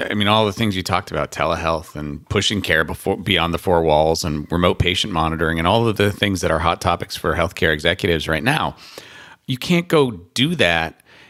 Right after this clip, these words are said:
if all you're doing is making the cybersecurity challenge bigger and making the bre-, the potential breach harder, right, and longer and,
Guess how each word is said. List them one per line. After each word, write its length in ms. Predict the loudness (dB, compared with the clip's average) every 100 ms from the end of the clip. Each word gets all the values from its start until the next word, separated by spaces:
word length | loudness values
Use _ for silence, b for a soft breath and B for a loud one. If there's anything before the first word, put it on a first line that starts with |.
| -2
if 180 | -2 2
all 160 | 2 4
you're 140 | 4
doing 300 | 4 2 2
is 160 | 2 0
making 340 | 0 0 -2
the 60 | 0
cybersecurity 720 | 2 2 2 -2 -2 0 0
challenge 420 | 0 -2 -2 -4 -2
bigger 380 | 0 2 2
and 100 | 2
making 360 | 0 -2 -2 -2
the 40 |
bre-, 300 | -2 -4 -4
the 220 | -6 -4 -2
potential 440 | 0 -2 0 -2
breach 380 | -2 -2 -2 -4
harder, 560 | -4 0 2 2 -2 -10 _ 0
right, 260 | 0 2
and 200 | 0 0
longer 500 | 2 2 2 0 2
and, 420 | 2 0 0 -4